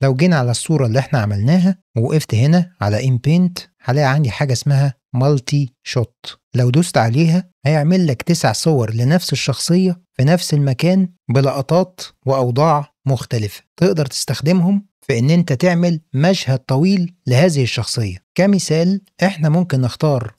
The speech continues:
بعض من هذه الصور، نضغط عليهم بهذا الشكل علشان نحفظهم عندنا. هنا بيديك اختيار إنك تعمل لهم أب سكيل لفور كيه، أو لو دوست هنا وتختار داونلود سيلكتد ايميجز علشان تحفظ الصور دي على جهازك.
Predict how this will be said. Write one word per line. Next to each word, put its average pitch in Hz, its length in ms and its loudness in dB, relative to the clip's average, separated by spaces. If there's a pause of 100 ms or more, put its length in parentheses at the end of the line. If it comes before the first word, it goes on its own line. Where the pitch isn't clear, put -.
(140)
بعض 135 260 2
من 123 140 0
هذه 113 240 -2
الصور، 156 500 -2 (120)
نضغط 120 320 -2
عليهم 113 320 -2
بهذا 123 220 -4
الشكل 175 400 -6 (280)
علشان 151 640 -2 (220)
نحفظهم 135 560 0
عندنا. 127 480 0 (180)
هنا 160 200 2
بيديك 123 400 -2
اختيار 139 440 -2
إنك 117 200 -2
تعمل 127 260 -2
لهم 143 260 0
أب 139 120 -2
سكيل 120 540 -4
لفور 139 240 -2
كيه، 185 320 0 (200)
أو 208 240 2 (220)
لو 123 180 0
دوست 135 340 -2
هنا 170 380 2 (160)
وتختار 147 640 0 (180)
داونلود 139 680 0 (180)
سيلكتد 123 640 -2 (200)
ايميجز 104 600 -2 (180)
علشان 117 340 -4
تحفظ 135 340 -2
الصور 135 340 -2
دي 143 160 0
على 156 180 2
جهازك. 95 560 -8